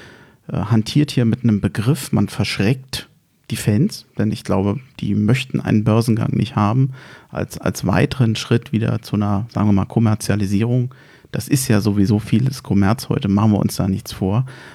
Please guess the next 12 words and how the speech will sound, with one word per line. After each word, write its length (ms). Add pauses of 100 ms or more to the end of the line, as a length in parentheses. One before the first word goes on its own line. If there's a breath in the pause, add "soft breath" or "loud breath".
Aber, 640
ähm, 340
ich 120
glaube, 240
das 160
möchte 240
kein 240
Fan 260
jetzt 220
noch 120
zusätzlich 600
haben. 300